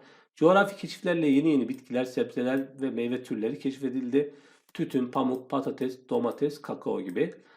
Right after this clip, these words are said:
Hristiyanlık keşfedilen bölgelerde yayılma imkanı buldu. Dünyanın yuvarlak olduğu anlaşıldı. Bu da Katolik Kilisesi'nin bir takım öğretilerini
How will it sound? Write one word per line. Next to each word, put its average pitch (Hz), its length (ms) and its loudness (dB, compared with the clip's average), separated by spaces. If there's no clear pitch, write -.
Hristiyanlık 185 960 0
keşfedilen 147 580 2
bölgelerde 120 440 2
yayılma 104 380 -2
imkanı 139 420 2
buldu. 147 400 2
Dünyanın 190 380 4
yuvarlak 170 520 4
olduğu 139 240 2
anlaşıldı. 120 800 0
Bu 196 100 -2
da 135 200 4
Katolik - 440 -4
Kilisesi'nin 135 680 -4
bir 147 160 -2
takım 110 280 -6
öğretilerini 113 760 -4